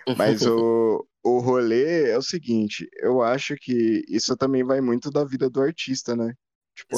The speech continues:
Speaker 1: a gente
Speaker 2: Exato.
Speaker 1: tá sempre se arriscando, sempre se jogando. Um novo trampo é um... é uma coisa que a gente tá querendo apresentar, entendeu? Tá querendo trazer, e assim,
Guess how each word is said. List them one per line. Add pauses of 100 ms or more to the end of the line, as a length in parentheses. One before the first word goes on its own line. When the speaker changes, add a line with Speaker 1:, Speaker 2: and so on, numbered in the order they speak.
Speaker 1:
a
gente
Speaker 2:
Exato.
Speaker 1:
tá
sempre
se
arriscando,
sempre
se
jogando. (520)
Um
novo
trampo
é
um... (100)
é
uma
coisa (440)
que
a
gente
tá
querendo
apresentar,
entendeu? (340)
Tá
querendo
trazer,
e
assim,